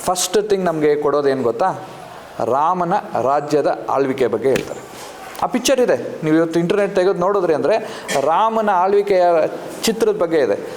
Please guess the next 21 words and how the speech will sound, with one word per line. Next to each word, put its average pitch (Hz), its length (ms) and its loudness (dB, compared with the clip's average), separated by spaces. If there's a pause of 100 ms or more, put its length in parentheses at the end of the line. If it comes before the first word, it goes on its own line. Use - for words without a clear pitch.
(140)
ಅಂದ್ರೆ 185 200 0
Directive 214 520 2
Principles 202 380 0
of 190 140 0
State 202 300 0
ಪಾಲಿಸಿನ 190 440 0
ನಾವು 175 480 0 (340)
ಎಲ್ಲರೂ 202 400 4
ನಾವು 196 360 2
ಅಪ್ಲೈ 190 240 2
ಮಾಡಿದ್ವಿ 170 400 2
ಅಂತಂದ್ರೆ 135 380 0 (560)
ಅಲ್ಲಿ 175 360 2 (260)
ನಮ್ಗೆ 151 240 0
ರಾಮರಾಜ್ಯ 175 600 2
ಇರುತ್ತೆ 143 240 0
ಅಂತ 123 160 0
ಅಂದ್ಬಿಟ್ಟು 127 400 0 (300)
ಆ 156 80 0
ಒಂದು 175 360 0
ಪ್ರತಿಪಾದನೆ. 160 1000 -2